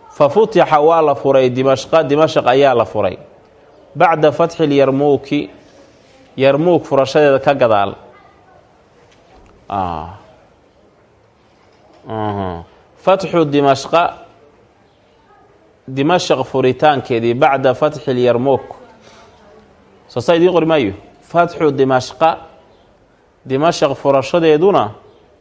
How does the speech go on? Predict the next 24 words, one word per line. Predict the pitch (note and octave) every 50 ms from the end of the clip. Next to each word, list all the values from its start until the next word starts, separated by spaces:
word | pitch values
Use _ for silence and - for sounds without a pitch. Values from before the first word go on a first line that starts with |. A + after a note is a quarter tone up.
| _ -
bacda | C3 D#3 E3+ D#3 D3+ C#3 C#3+ C#3
fatxi | C3+ - D#3+ D#3+ D3+ - - D3 C3+
lyarmuuki, | C3 B2+ B2+ B2+ B2 B2 B2+ C#3 C#3+ C#3 B2+ C#3 - D#3 D3+ - - - _ _ _ _ _ _ _ _ _ _ -
Yarmuuk | - B2 B2 B2+ C3+ D3 F3+ F#3 D#3 B2+ - - - - - _ _ _ _ _ _ _
furashadeeda | - B2+ B2 A#2+ A#2+ - D#3 D3+ C#3 C3 B2+
ka | - C#3+ C3+
gadaal | C3 B2+ B2 A#2 A#2
ayay | A#2+ A#2 A2
ahayd. | F2+ G2 G2 F#2 - - _ _ _ _ _ _ _ _ _ _ _ _ _ _ _ _ _ _ _ _ _ _ _ _ _
Saara | _ - - C#3 C#3+ E3+ F#3 F3+ F3+
Abu | D#3+ D#3+ D#3+ E3 D#3+
Cubaydata, | D3 D3+ D#3 F3 F3+ E3+ E3 D#3 D#3+ - D3+ C#3+
Abu | C#3+ C#3+ C#3+
Cubayda | C3+ C#3 C#3+ D3 D3 E3 E3
ayaa | D#3 D#3+ D#3+ D3+ C#3
socday | - - B2+ C3 C#3 D3
bijeyshihi | C#3+ C3 C3 C3 C#3+ D3+ E3+ D#3 D#3 D#3 C#3+ C#3 B2+
ciidankiisa | C#3 D#3 D#3 D3 C3+ - - B2+ B2 A#2+ - D#3 D3
ilaa | B2 B2 C3 C3+ B2+ B2
Makkata, | C3+ D3 D3+ D3+ - C#3+ C3 - C#3+ C3
Maka | B2+ B2+ B2+ - E3
ayuu | C#3+ C#3 C3+ C3+ C3
ula | B2+ C3+ C#3+
socday. | C#3 - - A#2+ B2 C3 C#3+ D3+ D#3